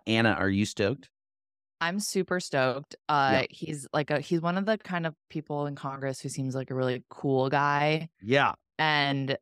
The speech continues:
Speaker 2: I'm excited
Speaker 1: Well, he's
Speaker 2: for some
Speaker 1: been there for
Speaker 2: cool guy
Speaker 1: ten
Speaker 2: vibes.
Speaker 1: years.
Speaker 2: Yeah, he's
Speaker 1: I mean,
Speaker 2: been
Speaker 1: he's
Speaker 2: there
Speaker 1: been a
Speaker 2: for ten
Speaker 1: congressman for
Speaker 2: years.
Speaker 1: ten years.
Speaker 2: Yeah, and he actually founded something that I thought was really interesting. When he first started in Congress, he founded something called the Future Forum, which was a group of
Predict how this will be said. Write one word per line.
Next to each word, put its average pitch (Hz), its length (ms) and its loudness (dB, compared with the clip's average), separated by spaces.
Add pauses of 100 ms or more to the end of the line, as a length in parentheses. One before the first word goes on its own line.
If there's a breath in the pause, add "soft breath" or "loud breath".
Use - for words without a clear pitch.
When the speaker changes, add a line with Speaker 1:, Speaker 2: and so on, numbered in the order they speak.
Speaker 2:
I'm 147 140 -2
excited 139 300 0
Speaker 1:
Well, 135 80 6
he's 135 80 -4
Speaker 2:
for 160 120 0
some 202 60 10
Speaker 1:
been 262 80 2
there 262 180 4
for 165 120 2
Speaker 2:
cool 139 80 2
guy 135 100 0 (120)
Speaker 1:
ten 196 60 2
Speaker 2:
vibes. 117 140 6
Speaker 1:
years. - 440 -2 (600)
Speaker 2:
Yeah, 165 140 0
he's 147 80 -4
Speaker 1:
I - 20 -2
mean, - 20 -2
Speaker 2:
been - 40 -
Speaker 1:
he's 143 40 0
Speaker 2:
there 185 100 0
Speaker 1:
been 196 60 2
a 208 40 0
Speaker 2:
for 226 40 -4
ten 165 160 -2
Speaker 1:
congressman 165 260 0
for 143 60 0
Speaker 2:
years. 139 120 -2
Speaker 1:
ten 135 140 0
years. 127 440 -2 (640)
Speaker 2:
Yeah, 160 280 2
and 147 120 -6
he 175 280 -6
actually 180 380 -8
founded 160 320 -6
something 147 440 -8
that 139 100 0
I 135 60 2
thought 139 180 -2
was 139 140 -6
really 139 160 -4
interesting. 135 600 -2 (400)
When 147 140 0
he 139 120 -4
first 143 580 -2 (160)
started 139 440 -2
in 131 140 -6
Congress, 135 420 -2
he 143 80 -6
founded 131 320 -4
something 139 300 -8
called 131 340 -4
the 135 80 -4
Future 135 400 -2
Forum, 202 520 2
which 147 200 -2
was 139 100 -4
a 139 80 -2
group 139 360 -4
of 131 380 -2